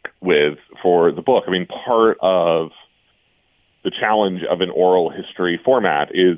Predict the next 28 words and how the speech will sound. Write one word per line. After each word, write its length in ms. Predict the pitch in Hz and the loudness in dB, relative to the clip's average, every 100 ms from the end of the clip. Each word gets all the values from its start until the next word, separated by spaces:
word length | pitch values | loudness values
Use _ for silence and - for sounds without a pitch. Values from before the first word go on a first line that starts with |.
| - | -4
you 280 | 92 87 - | -6 -2 0
are, 520 | 82 85 85 80 - - | 2 2 2 0 -4 -10
you 80 | 85 | -8
know, 180 | 85 - - | -8 -6 0
by 300 | 85 90 87 | 0 0 0
definition, 580 | 90 - 98 - 90 | -2 -2 -4 -4 -4
almost 380 | 85 85 87 - | -2 0 -2 -2
entirely 600 | 87 - 85 87 85 82 | -10 -4 0 2 2 2
reliant 640 | 80 82 80 85 82 80 | 2 2 2 2 0 -2
on 160 | 85 82 | -4 -4
the 80 | 82 | -6
people 380 | - 85 82 - | -8 -2 -2 -2
who 80 | 82 - | -10 -4
survived 580 | 85 85 80 85 - 82 | -2 0 0 -2 -4 -4
the 120 | 78 | -2
event. 340 | 76 98 62 _ - _ - | 0 -2 -4 _ -20 _ -4
And 240 | 85 78 | -4 -2
so 160 | 104 90 | -2 -2
trying 800 | - - 92 98 98 87 82 - - | -4 -4 0 0 0 0 -4 -10 -4
to 520 | 98 82 80 80 73 _ _ _ _ _ _ _ _ - - | 0 2 2 0 -4 _ _ _ _ _ _ _ _ -18 -4
figure 360 | 135 113 101 90 | -2 0 2 2
out 360 | 92 92 87 - - - - - - _ | 2 0 0 -8 -20 -20 -20 -20 -20 _
how 360 | - - 107 107 | -8 -2 0 -2
to 160 | - - - | -4 -14 -4
tell 480 | 101 104 104 101 90 - - _ | 0 2 2 2 -2 -8 -20 _
and 200 | 92 90 | -6 -6
capture 840 | - - 98 - - 113 95 90 82 | -10 -8 -8 -8 -4 0 2 2 0
the 180 | 87 | -2